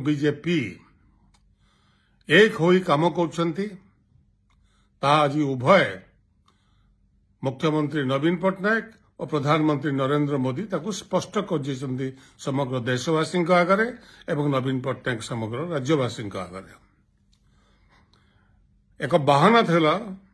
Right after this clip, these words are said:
ଯେ ବନ୍ଦେ ଭାରତ ଟ୍ରେନ୍, ରାଜ-, ଦେଶର ବିଭିନ୍ନ ରାଜ୍ୟରେ ବନ୍ଦେ ଭାରତ ଟ୍ରେନ୍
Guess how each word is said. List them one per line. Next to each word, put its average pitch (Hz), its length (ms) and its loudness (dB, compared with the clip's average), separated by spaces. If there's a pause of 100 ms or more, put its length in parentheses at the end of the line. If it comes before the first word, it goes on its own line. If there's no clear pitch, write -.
(1600)
ଯେ 151 140 6 (540)
ବନ୍ଦେ 147 420 4
ଭାରତ 151 400 0 (160)
ଟ୍ରେନ୍, 135 320 0 (1600)
ରାଜ-, 131 300 -4 (160)
ଦେଶର 139 400 0
ବିଭିନ୍ନ 165 400 4
ରାଜ୍ୟରେ 131 500 2 (640)
ବନ୍ଦେ 143 360 0
ଭାରତ 147 320 0 (100)
ଟ୍ରେନ୍ 143 240 0